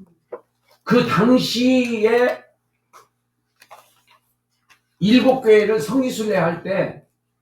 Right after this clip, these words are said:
다 가봤어요. 근데 교회는 없-, 당연히 없죠. 이천 년이나 됐으니까 지금. 그리고 그냥, 어, 뭐, 라오디게아, 사대교회 이런 데에 이제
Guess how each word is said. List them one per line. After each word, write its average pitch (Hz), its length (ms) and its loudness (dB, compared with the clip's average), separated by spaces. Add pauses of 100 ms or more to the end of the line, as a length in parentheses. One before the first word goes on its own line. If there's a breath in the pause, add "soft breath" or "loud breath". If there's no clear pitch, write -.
(260)
다 165 260 -8
가봤어요. 165 640 -6 (140)
근데 165 160 -6
교회는 254 400 2
없-, - 340 -6 (180)
당연히 170 320 -2
없죠. 131 500 -8 (400)
이천 190 360 0
년이나 147 300 0
됐으니까 131 540 -6
지금. - 280 -14 (960)
그리고 196 280 2
그냥, 180 440 0 (360)
어, 127 520 -6 (280)
뭐, 156 200 2
라오디게아, 160 920 2
사대교회 156 720 -2
이런 165 260 2
데에 160 600 4
이제 139 100 2